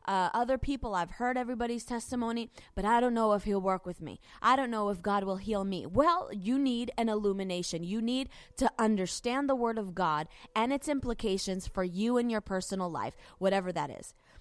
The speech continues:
Whether it's financial, whether it's, uh, you know, um,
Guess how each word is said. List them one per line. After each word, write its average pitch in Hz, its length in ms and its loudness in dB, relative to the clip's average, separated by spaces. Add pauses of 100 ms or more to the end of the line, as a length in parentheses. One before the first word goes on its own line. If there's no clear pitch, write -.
(140)
Whether 180 240 2
it's - 160 -6
financial, 247 640 -4
whether 160 280 -4
it's, 151 340 -8
uh, 156 440 -4
you 180 160 -4
know, 143 320 -6
um, 156 240 -6